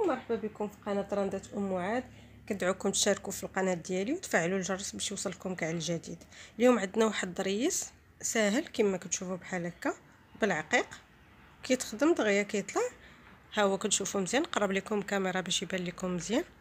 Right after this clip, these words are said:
ها هو شفتوا، ها هو درت هنا اللون ب-، لتحت مفتوح باش يبان لكم مزيان، مع عندي هذا اللون خزي مغلوق. ها هو كنقولوا ليه عين وحاجب. ها هو كنخدموه ب-، بالعقيق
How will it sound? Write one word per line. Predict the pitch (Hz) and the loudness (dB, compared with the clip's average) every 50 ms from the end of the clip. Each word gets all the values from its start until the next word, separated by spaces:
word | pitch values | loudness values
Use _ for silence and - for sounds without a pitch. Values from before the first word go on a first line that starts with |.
| - - - - - _ - _ _ _ _ _ _ - _ - - - - - - - - - - - _ _ _ - - - - - - - - - - | -20 -20 -20 -20 -20 _ -20 _ _ _ _ _ _ -20 _ -20 -20 -20 -20 -20 -20 -20 -20 -20 -20 -20 _ _ _ -20 -20 -20 -20 -20 -20 -20 -20 -10 -4
ها | 202 196 | -2 -2
هو | 190 196 202 | 0 0 -2
شفتوا، | 196 - - - - - 440 494 - - _ _ _ _ _ _ _ _ _ _ _ _ _ _ _ _ _ _ _ _ _ _ _ _ _ _ _ _ - - - _ - - _ _ - _ _ - _ _ _ _ _ _ _ _ _ _ _ _ 220 | -4 -6 -8 -8 -6 -6 -6 -8 -10 -18 _ _ _ _ _ _ _ _ _ _ _ _ _ _ _ _ _ _ _ _ _ _ _ _ _ _ _ _ -20 -20 -20 _ -20 -20 _ _ -20 _ _ -20 _ _ _ _ _ _ _ _ _ _ _ _ 0
ها | 208 | 2
هو | 202 196 | 2 2
درت | 202 196 220 - - 220 | 2 0 0 0 0 0
هنا | 214 214 | 0 0
اللون | 208 208 208 220 220 220 208 | 0 0 0 2 2 2 0
ب-، | 220 214 - - | -2 -4 -6 -8
لتحت | 185 - - 220 - - 226 | -10 -6 -4 -4 -4 -2 -2
مفتوح | 214 - - - 220 - 208 | -2 -2 -2 -6 -4 -6 -4
باش | 190 - - | -4 -2 -2
يبان | 196 190 196 190 | 0 -2 -2 -4
لكم | 196 - - 202 | -4 -4 -2 0
مزيان، | 202 180 202 202 202 | 0 0 0 0 0
مع | 185 190 202 190 | 2 2 2 2
عندي | 185 190 175 208 202 | 2 0 0 0 0
هذا | 202 196 | 0 -2
اللون | 196 185 202 202 196 190 190 - - - - - - | -2 -2 0 0 0 0 -2 -6 -12 -16 -18 -18 -18
خزي | - - 214 196 - - 202 | -8 -6 -6 -6 -4 -2 -4
مغلوق. | 202 185 208 247 339 - - - - - - - - | -2 -2 -2 -4 -4 -6 -8 -16 -18 -18 -18 -16 -2
ها | - 208 | 0 2
هو | 208 196 196 | 2 2 2
كنقولوا | 196 202 - 202 190 190 180 185 | 0 -2 -2 -2 -2 0 -2 0
ليه | 180 180 | 0 0
عين | 160 165 175 180 180 185 | 0 0 0 0 0 0
وحاجب. | 175 - - 196 220 240 415 453 - - - - - - - - - - - - - | -2 -4 -4 -4 0 0 0 0 -2 -10 -20 -20 -20 -20 -20 -20 -20 -20 -20 -10 -2
ها | 320 | 0
هو | 339 330 311 | 2 2 2
كنخدموه | 294 - 254 226 - 233 202 214 220 208 202 180 - - | 0 -2 -2 0 0 0 2 2 2 2 2 -2 -2 -2
ب-، | 202 196 190 185 180 - 180 | 0 0 0 0 -2 -6 -4
بالعقيق | 175 202 190 175 156 - - 277 381 466 - - - | -4 -4 -4 -4 -6 -6 -6 -6 -6 -6 -6 -12 -18